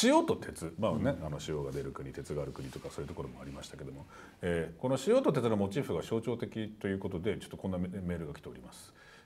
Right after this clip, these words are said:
Speaker 1: えー、しーちゃんさんから。えー、「塩がノゼリアにおいて重要な立ち位置を持っており、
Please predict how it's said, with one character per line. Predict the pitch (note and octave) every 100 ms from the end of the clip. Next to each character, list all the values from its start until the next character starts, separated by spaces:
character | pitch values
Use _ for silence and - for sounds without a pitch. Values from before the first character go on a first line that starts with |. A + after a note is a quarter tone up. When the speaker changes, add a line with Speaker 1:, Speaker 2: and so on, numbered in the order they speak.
| -
Speaker 1:
え |
ー、 | G3
し | G3
ー |
ち | F#3+
ゃ | -
ん |
さ | -
ん |
か | -
ら。 | - - - - -
え | A2 G#2 G#2+
ー、 | - F#3 G#3
「塩 | G3+
が | C#3+
ノ | A#2+
ゼ | B2+
リ | C#3 C#3
ア |
に | C#3
お | C3 C#3
い | C3
て | - G#2+ E2+
重 | G2+ B2 C3+
要 | C#3 C3+
な | C3+
立 | B2+ B2
ち | A#2 D3
位 |
置 | B2+ G2
を |
持 | F2+ F#2+
っ |
て | - D#2+
お | D#2
り、 | G2+ F2+